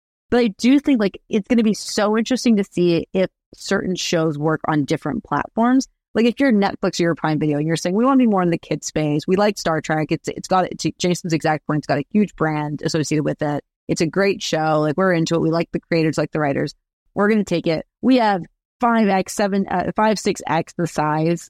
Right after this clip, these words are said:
of Paramount Plus." And so, or not, actually not at this point, excuse me, not at all. You're looking at, you know, just slightly over maybe two X if you look at the U S alone, size of Paramount Plus.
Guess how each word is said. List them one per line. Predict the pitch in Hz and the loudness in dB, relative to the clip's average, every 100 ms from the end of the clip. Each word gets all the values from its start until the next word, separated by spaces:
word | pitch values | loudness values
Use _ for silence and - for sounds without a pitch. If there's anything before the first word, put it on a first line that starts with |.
| _ | _
of | 170 | -6
Paramount | - 151 151 - - | -2 -2 0 -2 -2
Plus." | 143 156 - _ - | -2 -2 -6 _ -2
And | 170 - | -2 0
so, | 165 151 156 | -2 0 -2
or | 175 180 | -2 2
not, | 214 175 - - | 2 2 -2 -2
actually | 170 - 160 | -4 -2 -2
not | 160 | -2
at | - | -4
this | - | -4
point, | 151 | -4
excuse | 151 180 147 | -2 -2 0
me, | 123 - | -2 -2
not | 156 156 | 0 0
at | 160 | 2
all. | 147 143 _ _ - | 0 -2 _ _ 0
You're | 254 | 4
looking | 220 196 190 | 4 2 2
at, | 170 226 | 2 2
you | |
know, | 196 | 0
just | 151 196 - | 2 -2 0
slightly | 180 151 175 | 0 2 2
over | 165 165 160 147 _ _ _ _ _ _ _ | 2 0 -2 -4 _ _ _ _ _ _ _
maybe | - - - | -4 -4 -4
two | - 165 | 0 2
X | 170 - - | 2 -2 -4
if | 165 - | -4 -2
you | |
look | 156 | -2
at | 156 | 0
the | 156 | 2
U | 156 156 | 2 2
S | 160 - - _ _ | 0 -2 -14 _ _
alone, | - 170 165 175 185 | -2 0 0 0 -2
size | - 165 165 160 | 0 0 0 -2
of | |
Paramount | - 165 160 143 - | -2 -2 0 -2 -4
Plus. | 151 156 160 | -2 -2 -2